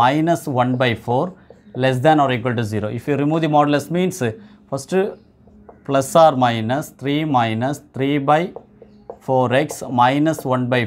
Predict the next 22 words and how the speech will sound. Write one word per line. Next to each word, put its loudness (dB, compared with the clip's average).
four 0
less 0
than 2
or 2
equal -2
to -2
zero. -2
If -18
you -4
divide 0
two 2
part, 4
three -2
minus 0
three 0
by 6
four -2
x -16
minus 2
one 0
by 2
four 0